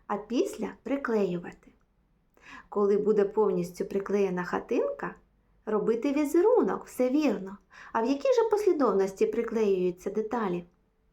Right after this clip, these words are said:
Так, спочатку сама стінка,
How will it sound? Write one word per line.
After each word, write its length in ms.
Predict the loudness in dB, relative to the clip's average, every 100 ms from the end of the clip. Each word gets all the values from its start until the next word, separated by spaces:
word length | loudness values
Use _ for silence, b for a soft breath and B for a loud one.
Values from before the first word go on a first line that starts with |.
| _ _ _ _ _ _ _ _ _ _ _ _
Так, 380 | -6 -4 -4 -8
спочатку 680 | -4 -4 0 0 -2 -4 -8
сама 360 | -2 2 2
стінка, 840 | 0 -6 -2 0 2 0 0 0